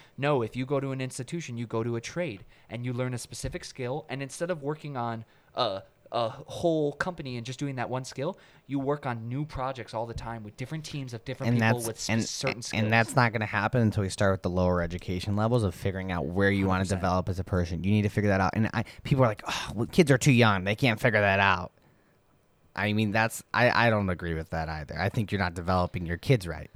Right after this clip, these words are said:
Speaker 2: al-, along the way if you can't, if a kid can't figure that out.
Speaker 1: If people aren't worrying about college enough, I think they're really missing the key here, because the next geopolitical sphere that's going to be pushing us into the late twenties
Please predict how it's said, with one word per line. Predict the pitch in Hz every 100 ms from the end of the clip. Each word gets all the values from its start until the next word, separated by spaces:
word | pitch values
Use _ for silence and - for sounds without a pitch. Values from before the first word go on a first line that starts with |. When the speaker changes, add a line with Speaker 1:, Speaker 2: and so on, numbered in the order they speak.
| -
Speaker 2:
al-, | 92 95 -
along | 101 90 85
the | 85
way | 76 85
if | -
you | 104
can't, | - 92
if | 95 101
a |
kid | - 98
can't | 101 90
figure | 90 87
that | 85
out. | 82 78 -
Speaker 1:
If | 156 147 -
people | - 214 285 285
aren't | 220 131
worrying | 135 131 139
about | 117 110 -
college | - 110 110 113
enough, | 110 104 104 110
I |
think | 104 139 -
they're | 123
really | 110 117 117
missing | 113 104 110 101
the |
key | - - 107
here, | - 101
because | 101 - 110 104 - - _ -
the | 131
next | 131 175 208 - -
geopolitical | 123 123 135 147 - 117 110 113 - 110 104
sphere | - - - 104 104 120 151 _ _ _ -
that's | 120 -
going | - 123 123
to |
be | 117 110
pushing | - 120 - 123
us | 113 -
into | - 113 117 - 113 107 98
the | 107
late | 104 104 104 113
twenties | - - 110 107 139 214 -